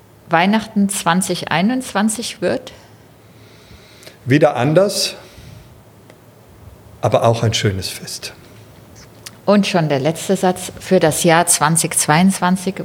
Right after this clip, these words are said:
Speaker 1: wünsche ich den Menschen,
Speaker 2: dass sich von dem Weihnachtsfrieden,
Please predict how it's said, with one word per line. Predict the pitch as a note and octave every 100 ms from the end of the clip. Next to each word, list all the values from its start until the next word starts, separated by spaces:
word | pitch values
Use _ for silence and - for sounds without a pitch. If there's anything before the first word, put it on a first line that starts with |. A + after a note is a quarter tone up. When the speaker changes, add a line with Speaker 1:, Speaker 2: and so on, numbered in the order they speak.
| -
Speaker 1:
wünsche | D#3+ F3+ -
ich | G2+ -
den | C3+ C#3+
Menschen, | C#3+ E3 - G3+ G#3 - - - - - - - - - - - - - - - D#4 D#4+ D4 - - -
Speaker 2:
dass | - A2+
sich | B2+ -
von | B2
dem | A#2 G#2+ G#2+
Weihnachtsfrieden, | A2+ D3 A#2+ - - A#2+ A#2 B2+ D#3+